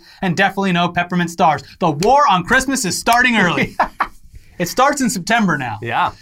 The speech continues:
Speaker 1: Uh, now, you can still get the normal yellow Peeps, but if you're into this shit, it's gonna be based entirely on what they look like and not the taste.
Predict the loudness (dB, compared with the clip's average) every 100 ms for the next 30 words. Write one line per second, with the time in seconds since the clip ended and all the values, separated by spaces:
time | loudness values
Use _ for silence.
0 | -20 -20 -20 -4 0 2 0 0 -2 -2
1 | 0 -2 -4 -12 -12 -4 0 2 2 4
2 | 4 4 2 -2 -4 -6 -2 0 2 0
3 | -4 -6 -6 -8 -6 -4 -2 -2 0 -2
4 | -4 -6 -4 -4 -4 -6 -8 -4 -4 -6
5 | -8 -8 -10 -6 -4 -2 -4 -4 -6 -8
6 | -8 -8 -6 -6 -6 -4 -4 -4 -8 -6
7 | -6 -10